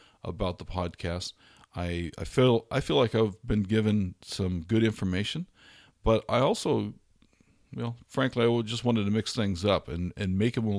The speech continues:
make the, uh, podcast a little bit more exciting. I've de-, decided a couple of things. First of all, I will produce this podcast now on a weekly basis. I will try ver-, my very best to be as consistent as possible.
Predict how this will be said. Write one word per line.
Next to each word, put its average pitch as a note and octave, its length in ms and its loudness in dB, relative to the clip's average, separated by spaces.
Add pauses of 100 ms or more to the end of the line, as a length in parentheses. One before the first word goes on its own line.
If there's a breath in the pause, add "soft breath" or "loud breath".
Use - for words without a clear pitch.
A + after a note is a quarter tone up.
(160)
make A#2 240 -2
the, G2+ 300 0
uh, E2+ 60 0
podcast G2+ 520 -2
a F#2+ 40 -10
little F#2+ 100 -4
bit F2 180 -12
more F#2+ 160 -6
exciting. E2+ 500 -8 (680 loud breath)
I've A2 140 -2
de-, B2 320 6
decided A#2+ 340 2
a A2+ 60 0
couple G#2 340 -2
of F2+ 80 -4
things. - 400 -8 (220)
First D#3 240 -6
of F#2+ 100 -8
all, E2+ 260 -6 (540 soft breath)
I A#2+ 140 -2
will C3+ 340 -4
produce A2 480 -4
this G#2 160 -6
podcast F2+ 840 -6
now G2+ 440 -4
on F2+ 140 -6
a F2 40 -6
weekly F2 380 -10
basis. - 600 -12 (880 loud breath)
I F#2+ 140 -6
will G2 200 -2
try G#2+ 480 0
ver-, G2 320 -4
my F2 160 -4
very G2+ 220 0
best G2 380 -4
to F2+ 60 -12
be F#2 180 -4
as F2 140 -4
consistent F#2+ 520 -8
as F2 100 -12
possible. G#2+ 560 -4